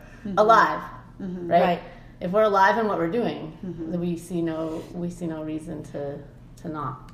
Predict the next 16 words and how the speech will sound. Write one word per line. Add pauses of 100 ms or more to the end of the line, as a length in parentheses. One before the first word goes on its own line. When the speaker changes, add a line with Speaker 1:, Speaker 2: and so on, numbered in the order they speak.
Speaker 1:
Mm-hmm.
Speaker 2:
support
each
other
in
that. (320)
Speaker 1:
And
that
was
one
of, (180)
uh, (920)
a,
a
very (120)
foundational,